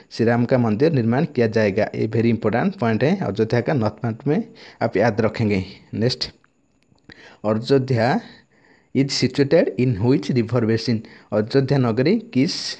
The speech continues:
नदी के किनारे पर अवस्थित है? सही उत्तर ऑप्शन नंबर सी, अयोध्या सरयू नदी के किनारे पर अवस्थित है।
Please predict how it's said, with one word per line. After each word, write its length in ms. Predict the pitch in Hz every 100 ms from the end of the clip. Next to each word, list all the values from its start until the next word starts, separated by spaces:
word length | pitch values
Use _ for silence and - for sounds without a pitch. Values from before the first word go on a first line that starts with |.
| - _ _ _ _ -
नदी 420 | 117 120 113 101
के 200 | 117 180
किनारे 420 | 220 123 113 123
पर 200 | 135 - - -
अवस्थित 540 | 95 98 110 - 127 123
है? 140 | 104 - - -
सही 200 | - 110
उत्तर 260 | 107 165
ऑप्शन 360 | - 95 - 110
नंबर 200 | 104 107
सी, 320 | - 117 - - - -
अयोध्या 420 | 98 107 104 160
सरयू 440 | - 120 104 127
नदी 300 | 170 117 104
के 140 | 117 180
किनारे 360 | - 110 107
पर 260 | 113 139 -
अवस्थित 460 | 104 107 - 110 -
है। 280 | 107 92